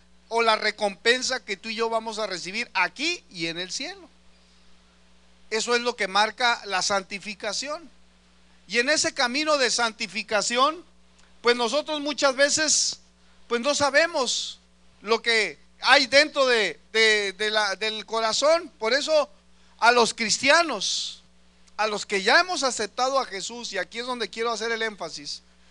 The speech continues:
a nosotros no se nos va a juzgar por las obras que hicimos, hermanos. A nos-, <laughs> a nosotros no se nos va a decir, "No hiciste obras". La, la realidad no son las obras las que nos van a juzgar.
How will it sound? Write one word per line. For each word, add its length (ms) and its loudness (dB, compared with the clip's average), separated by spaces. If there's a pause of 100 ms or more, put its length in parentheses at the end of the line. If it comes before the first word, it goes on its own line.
(320)
a 120 2
nosotros 480 -4
no 160 -4
se 120 -6
nos 220 -8
va 60 -2
a 60 -4
juzgar 460 -6
por 260 -6
las 260 -2
obras 460 -4
que 140 -8
hicimos, 640 -8
hermanos. 200 -20 (1200)
A 80 -4
nos-, 220 -8 (140)
<laughs> 120 -8
a 80 2
nosotros 440 -6
no 120 -6
se 120 -6
nos 200 -8
va 60 -2
a 60 -4
decir, 360 -4 (420)
"No 180 -4
hiciste 480 0
obras". 840 2 (1200)
La, 320 4
la 160 4
realidad 500 2
no 220 -4
son 380 0
las 180 0
obras 300 0
las 160 -8
que 120 -10
nos 160 -10
van 160 -4
a 80 -4
juzgar. 480 -12